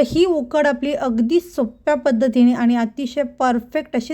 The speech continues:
तयार झालेली आहे. तर ही उकड ताटामध्ये काढून घ्यायची आहे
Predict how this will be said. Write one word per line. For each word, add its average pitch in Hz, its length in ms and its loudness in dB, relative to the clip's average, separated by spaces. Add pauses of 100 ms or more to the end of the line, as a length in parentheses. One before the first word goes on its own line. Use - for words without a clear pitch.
तयार 226 280 2
झालेली 247 420 2
आहे. 220 160 0
तर 240 200 -4
ही 226 160 -4
उकड 247 460 0
ताटामध्ये 233 460 2
काढून 247 420 0
घ्यायची 269 340 0
आहे 214 260 0